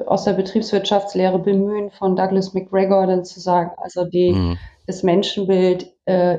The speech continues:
Speaker 1: X, das können wir wirklich mal abschneiden, den Zopf. Also Menschen sind von sich aus motiviert, wollen Beitrag leisten, wollen sich auch entfalten, wollen mitmachen, wollen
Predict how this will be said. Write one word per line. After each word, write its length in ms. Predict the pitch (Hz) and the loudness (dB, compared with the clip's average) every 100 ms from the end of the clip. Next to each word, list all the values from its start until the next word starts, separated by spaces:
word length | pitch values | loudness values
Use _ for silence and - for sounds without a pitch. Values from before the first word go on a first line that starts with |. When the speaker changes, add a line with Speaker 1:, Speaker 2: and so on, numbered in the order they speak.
| - | 0
Speaker 1:
X, 300 | 233 - - | 0 -2 -6
das 200 | 170 170 | -6 -2
können 160 | 190 180 | 0 2
wir 100 | 170 | 2
wirklich 320 | 165 170 160 | 0 -4 -6
mal 140 | - | -6
abschneiden, 480 | 104 - - - - | -6 -8 -8 -8 -8
den 180 | 147 151 | -10 -12
Zopf. 280 | - - - | -12 -12 -8
Also 360 | - 175 185 185 185 - - | -2 0 2 0 -4 -16 -10
Menschen 380 | 196 214 269 254 | 0 2 4 2
sind 220 | 226 233 | 2 0
von 180 | - 220 | 0 -2
sich 220 | 226 247 | -2 -2
aus 240 | - 190 - | 0 -2 -2
motiviert, 840 | 208 220 214 202 233 247 208 - | -4 -4 -6 -4 0 2 0 0
wollen 280 | 202 214 214 | 0 0 0
Beitrag 540 | 180 175 240 - 214 185 | 0 0 0 -2 -4 -2
leisten, 440 | 185 185 185 190 | -2 -2 -4 -2
wollen 200 | 202 233 | 0 -2
sich 160 | - 226 | -2 -4
auch 120 | - | -2
entfalten, 760 | 254 - 240 302 370 370 262 240 | -4 -2 0 2 0 0 -2 0
wollen 280 | 240 247 | 0 0
mitmachen, 600 | 254 269 233 214 220 214 | -2 -2 -4 -4 -6 -8
wollen 360 | 208 240 240 240 | -2 0 2 0